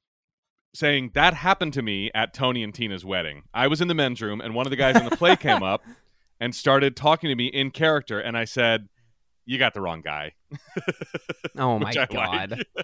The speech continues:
Speaker 1: <laughs>
Speaker 2: Who, who's,
Speaker 1: Like
Speaker 2: who's, who said this happened to him? Larry?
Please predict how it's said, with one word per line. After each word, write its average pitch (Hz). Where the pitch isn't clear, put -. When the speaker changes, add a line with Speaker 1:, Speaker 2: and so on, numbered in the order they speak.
Speaker 1:
<laughs> -
Speaker 2:
Who, 208
who's, 165
Speaker 1:
Like 147
Speaker 2:
who's, 208
who 165
said 202
this 190
happened 196
to 208
him? 131
Larry? 151